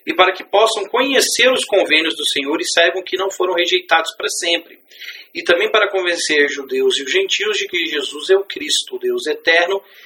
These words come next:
e que se manifesta a todas as nações." E é interessante, Gustavo, essa parte, por quê? Porque é um livro escrito para os remanescentes da casa de Israel que estavam aqui na América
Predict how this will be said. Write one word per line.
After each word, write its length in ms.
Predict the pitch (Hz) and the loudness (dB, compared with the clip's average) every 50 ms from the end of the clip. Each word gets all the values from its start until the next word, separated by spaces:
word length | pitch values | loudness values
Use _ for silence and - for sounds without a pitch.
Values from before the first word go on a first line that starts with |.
| - _ - | -20 _ -12
e 80 | 175 160 | -10 -6
que 80 | - - | -4 -4
se 100 | - 170 | -2 -2
manifesta 540 | 175 175 175 165 - 180 175 170 170 - | 0 -2 -2 0 2 4 2 4 2 0
a 60 | 170 170 | -2 -2
todas 340 | - 165 160 160 160 160 | -4 -6 -6 -6 -4 -4
as 120 | 170 165 170 | -4 -2 0
nações." 560 | 185 185 185 185 - - 143 131 123 120 - - - - - _ _ _ _ _ - - - - - _ _ - | 2 2 2 2 0 -4 -4 -4 -6 -6 -8 -8 -8 -10 -14 _ _ _ _ _ -20 -20 -20 -20 -20 _ _ -6
E 60 | 196 | -4
é 40 | 214 | -2
interessante, 800 | 233 240 262 254 262 262 254 - - - 170 170 170 170 - - | -2 0 0 2 4 4 4 4 4 4 4 4 2 0 -2 -2
Gustavo, 440 | 127 - - - 123 117 113 113 123 | -2 -4 -2 0 2 2 2 0 -2
essa 220 | - - - - - | -4 -4 -2 2 4
parte, 360 | 180 190 180 - - - - | 6 6 4 2 -2 -6 -4
por 220 | - 226 - - | -4 -4 -2 -4
quê? 320 | - - 147 127 - - - _ - - - - - - _ _ - | -4 -2 -2 -2 -2 -4 -8 _ -20 -20 -20 -20 -20 -20 _ _ 4
Porque 680 | 180 180 180 - - - 202 190 190 196 202 - - - | 4 4 4 4 0 4 6 8 8 8 6 0 -6 0
é 120 | - 196 208 | 2 4 4
um 180 | 226 226 208 | 4 2 0
livro 380 | 175 156 156 160 - - 214 240 | -2 -2 -2 -4 -4 -2 -2 -4
escrito 480 | - - - - - 170 170 - - | -2 -4 -4 -4 -6 -6 -6 -6 -6
para 360 | - - 185 196 220 247 254 240 | 0 2 4 4 4 4 2 -2
os 140 | 220 - - | -4 -4 -4
remanescentes 720 | - 208 196 202 202 202 208 - - - 175 175 175 - - | -2 -2 0 0 0 0 -2 -2 0 0 2 0 0 0 2
da 100 | 202 190 | 2 2
casa 300 | 190 - 175 156 151 151 | 2 4 2 0 0 -2
de 60 | 143 - | -8 -6
Israel 360 | - 147 139 135 139 143 143 | -2 0 2 2 2 0 0
que 100 | - - | 0 -2
estavam 560 | - - - - 147 139 143 143 143 151 151 | -4 -4 -2 2 2 2 2 2 0 -4 -8
aqui 200 | 151 - - 131 | -8 -10 -10 -10
na 160 | 127 127 135 156 | -6 -6 -6 -6
América 560 | 156 139 123 127 131 127 - - - - | -4 -4 -4 -2 -2 -2 -4 -6 -12 -16